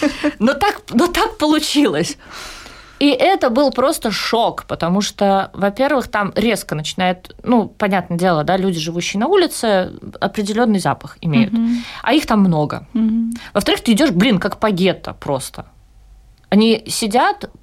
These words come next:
Speaker 1: бухают на ступенечках, кто-то кушает супчик, кто-то укладывается спать, я щас не шучу, в коробку.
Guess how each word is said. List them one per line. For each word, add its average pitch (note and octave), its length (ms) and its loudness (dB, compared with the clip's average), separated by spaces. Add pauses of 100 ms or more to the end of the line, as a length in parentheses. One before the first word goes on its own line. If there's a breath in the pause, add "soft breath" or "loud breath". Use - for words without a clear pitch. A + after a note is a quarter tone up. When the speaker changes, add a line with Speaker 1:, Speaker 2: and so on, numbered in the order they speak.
(140)
Speaker 1:
бухают G#3 600 0
на F3+ 60 -2
ступенечках, A3 840 -2 (440 loud breath)
кто-то A#3+ 280 0
кушает A#3 360 -2
супчик, - 560 0
кто-то C4+ 320 0
укладывается A3+ 460 0
спать, G#3+ 240 -2
я F3 40 0
щас F#3 180 -4
не F#3+ 80 0
шучу, A3 240 -4
в - 100 -4
коробку. G#3 680 0